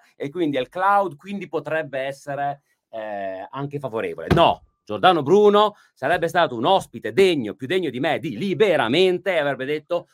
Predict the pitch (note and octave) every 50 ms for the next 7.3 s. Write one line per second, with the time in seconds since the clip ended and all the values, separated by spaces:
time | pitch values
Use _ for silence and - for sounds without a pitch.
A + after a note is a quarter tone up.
0 | _ _ _ A#2 D3 G#3+ B3 B3+ B3 A3 G#3+ - - G#3 F#3+ - - - F#3+ C#3+
1 | G#2+ F2+ - _ _ _ B2+ C3+ C3 C#3 E3+ F#3 G3 F#3+ - - C#3+ A#2+ A2 -
2 | - C3+ B2+ A#2+ A#2 C#3+ E3+ G3+ A3 A3+ A#3 A3+ A#3 A#3 A3+ - _ _ _ _
3 | - D3 D#3 C#3+ B2+ A2 G2 - - - - E3 F3 E3+ - F#3+ F#3+ F#3+ - _
4 | - D3 D#3+ F#3+ A3+ G#3+ _ A3+ G3+ G3 F#3 D#3 - - D#3 D#3 - _ G#3 G3+
5 | G3 F#3+ D#3 C3+ A#2+ _ C3 C#3 D3+ D#3 D#3 D3 B2 G#2 - - G2+ F#2+ _ _
6 | _ _ _ - C#3+ D3+ F#3 G3+ G3 E3+ C#3+ A#2+ A2 G#2 F#2+ - C#3 D3 D#3+ F3
7 | E3+ E3+ F#3 F#3 F#3+ F#3+